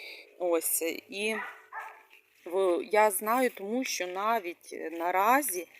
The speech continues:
сестра мені допомагає, бо я не працюю, чоловік на пенсії. І наразі сестра мені, е, з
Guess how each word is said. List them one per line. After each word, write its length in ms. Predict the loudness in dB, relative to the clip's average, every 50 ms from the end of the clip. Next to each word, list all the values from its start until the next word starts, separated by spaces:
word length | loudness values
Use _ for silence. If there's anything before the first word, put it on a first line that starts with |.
| -20 -20 -20 -20 -18 -18 -18 -18 -8 -2
сестра 520 | 0 4 6 6 6 6 6 4 4 4
мені 320 | 2 0 -2 -2 -4 -4 -6
допомагає, 920 | -6 -8 -10 -8 -10 -8 -6 -6 -6 -6 -4 -2 -2 -2 -2 -2 -2 -4 -4 -8 -12 -18
бо 200 | -12 -8 -8 -4 -2
я 140 | -2 -2 -2
не 100 | -4 -8
працюю, 640 | -8 -10 -10 -6 -6 -6 -6 -6 -8 -8 -8 -10
чоловік 420 | -10 -12 -12 -10 -10 -10 -10 -10
на 80 | -10 -12
пенсії. 680 | -8 -6 -6 -6 -4 -2 -2 -2 -2 -2 -6 -8 -10 -14 -18 -20 _ _ _ _ _ _ _ _ _ -20 -20 -20 -20 -20 -20 -20 _
І 100 | -14 -12
наразі 420 | -10 -6 -2 -2 -2 -2 -2 -6 -8
сестра 420 | -6 -6 -6 -6 -6 -6 -8 -8
мені, 340 | -6 -8 -10 -10 -10 -12 -14 -16 -18 -18 -18 -20 -20 -20 -14 -8
е, 240 | -6 -4 -4 -4 -4
з 240 | -4 -4 -4 -2 -2